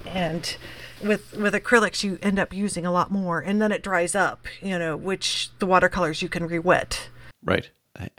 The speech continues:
Speaker 2: I'm not a watercolor purist either. Like, I have no problem putting a bit of gouache. Typically, it's just white gouache, but, uh, sometimes I, I have a tan gouache that I use as well. And, you know, I look at people like James Gurney, who's been doing this forever.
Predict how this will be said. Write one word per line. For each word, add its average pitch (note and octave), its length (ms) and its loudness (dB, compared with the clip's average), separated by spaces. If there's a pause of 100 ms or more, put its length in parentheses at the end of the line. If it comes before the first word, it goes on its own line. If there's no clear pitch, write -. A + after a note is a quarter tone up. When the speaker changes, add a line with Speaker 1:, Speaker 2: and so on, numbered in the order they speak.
(140)
Speaker 2:
I'm G#2+ 200 6
not F#2+ 180 8
a F#2 60 8
watercolor F2+ 920 0
purist F#2 500 0
either. F2+ 360 0
Like, F2 260 -2
I F2 120 6
have F2+ 200 -2
no F#2 100 2
problem E2 400 0
putting F2+ 240 -4
a F2 60 -4
bit F#2 140 0
of F#2 100 -2
gouache. F2+ 340 4
Typically, - 400 -2
it's E2 100 -4
just - 240 -4
white F2 200 2
gouache, - 460 6 (520)
but, - 280 0
uh, E2 100 2
sometimes F2+ 480 -2
I, D#2 280 4
I - 20 0
have F#2 120 -4
a - 60 -4
tan F2 320 -2
gouache F2 300 2
that - 100 -2
I F2+ 40 0
use F2 240 -2
as E2 100 -6
well. F#2+ 280 0
And, F2 180 -8 (300)
you G#2+ 60 -4
know, G#2+ 100 6
I G2+ 60 10
look A2 200 4
at - 60 -8
people G#2 220 0
like F#2+ 180 4
James F2+ 280 -2
Gurney, F#2 380 2
who's F2+ 220 -4
been F2 160 -4
doing F#2+ 220 2
this F2+ 160 -2
forever. F2+ 520 2